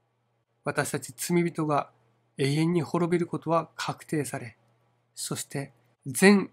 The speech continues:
宇宙からサタンの罪を、そして悪を根絶することは不可能となったのです。それほどの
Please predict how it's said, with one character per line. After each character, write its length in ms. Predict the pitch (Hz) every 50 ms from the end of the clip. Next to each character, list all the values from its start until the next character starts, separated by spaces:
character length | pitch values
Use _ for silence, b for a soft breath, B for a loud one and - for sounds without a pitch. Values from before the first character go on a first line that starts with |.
| _ _
宇 120 | - 160 123
宙 300 | - - - 175 165 139
か 160 | - - 127
ら 180 | 120 117 - - _ _ _ _ _ _ _ _ _ _ _ _ _ _
サ 320 | - - - - - 175 165
タ 160 | - 170 156
ン 140 | 151 139 135
の 200 | 135 127 - - _ _ _ _ _ _ _ _ _ _ -
罪 500 | - - - - - 190 180 160 139 131
を、 140 | 120 - - _ _ _ _ _ _ _ _ _ _ _ _ _ _ _ _ -
そ 160 | - - 127
し 60 | -
て 240 | - - 143 - - _ _ _
悪 400 | - 160 160 - - - 165 139
を 160 | 120 - - _ _ _ _ _ _ _ _ _ _ _ _ _ -
根 360 | - 170 160 160 165 165 156
絶 240 | 160 160 - - -
す 100 | - 160
る 100 | 156 139
こ 120 | - 135
と 140 | 127 120 120
は 100 | 123 117
不 180 | - - - -
可 180 | - 185 185
能 220 | 170 175 156 147 143
と 260 | - - 165 190 - _ _ _ _ _ _ _ -
な 140 | 127 127 -
っ 80 | - -
た 100 | - -
の 120 | - -
で 100 | - -
す。 220 | - - - - _ _ _ _ _ _ _ _ _ _ _ _ _ _ _ _ _ _ _ -
そ 240 | - - - 165
れ 120 | - 185 190
ほ 160 | 180 - 202
ど 120 | 185 180
の 280 | 175 185 180 175 -